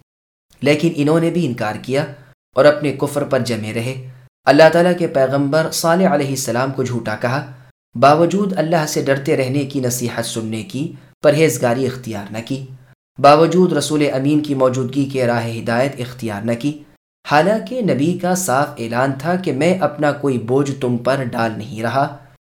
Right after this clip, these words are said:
میں تو اس رسالت کی تبلیغ کے اجر کا خواہاں صرف اللہ تعالیٰ سے ہوں۔ اس کے بعد اللہ تعالیٰ کی نعمتیں انہیں یاد دلائیں۔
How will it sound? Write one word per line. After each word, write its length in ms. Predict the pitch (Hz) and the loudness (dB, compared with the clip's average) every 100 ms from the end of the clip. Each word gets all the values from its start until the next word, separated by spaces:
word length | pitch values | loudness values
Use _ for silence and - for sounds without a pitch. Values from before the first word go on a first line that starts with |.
| _ - | _ -2
میں 320 | 135 185 190 | 4 4 4
تو 220 | 196 202 165 | 0 -4 -4
اس 160 | - | -4
رسالت 520 | 139 127 123 139 160 | -4 -2 -2 -2 -4
کی 100 | 151 | -6
تبلیغ 420 | 127 120 123 151 147 | -2 0 0 -2 -2
کے 200 | 151 - | -6 0
اجر 300 | 170 185 170 | 2 2 2
کا 140 | 165 | 0
خواہاں 460 | 160 131 123 131 151 | -2 2 2 2 -2
صرف 380 | 147 - 214 - | -2 0 0 0
اللہ 260 | 160 156 127 | 0 2 0
تعالیٰ 240 | 117 110 | -2 -2
سے 140 | 113 135 | -4 -4
ہوں۔ 200 | 120 - - - _ _ _ | -4 -6 -14 -20 _ _ _
اس 180 | 156 151 | 2 2
کے 120 | 196 | 4
بعد 220 | 190 208 | 6 6
اللہ 200 | 190 180 165 | 6 4 4
تعالیٰ 200 | 147 156 156 | 4 2 0
کی 80 | |
نعمتیں 540 | 135 127 135 135 165 - | 0 0 0 -2 -4 -2
انہیں 220 | 131 120 | -2 -2
یاد 340 | 117 113 101 113 | -2 -4 -6 -6
دلائیں۔ 300 | 113 117 | -4 -2